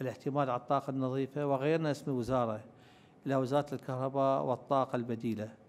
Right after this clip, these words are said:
ووقعنا عقود كثيرة مع شركات تهتم بالطاقة البديلة والطاقة النظيفة كالطاقة الشمسية، لكي تكون فرصة تواكب العصر والمتغيرات على الأرض.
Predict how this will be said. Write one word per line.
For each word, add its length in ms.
ووقعنا 480
عقود 420
كثيرة 580
مع 120
شركات 540
تهتم 260
بالطاقة 500
البديلة 560
والطاقة 380
النظيفة 560
كالطاقة 360
الشمسية، 680
لكي 180
تكون 760
فرصة 540
تواكب 420
العصر 340
والمتغيرات 880
على 160
الأرض. 160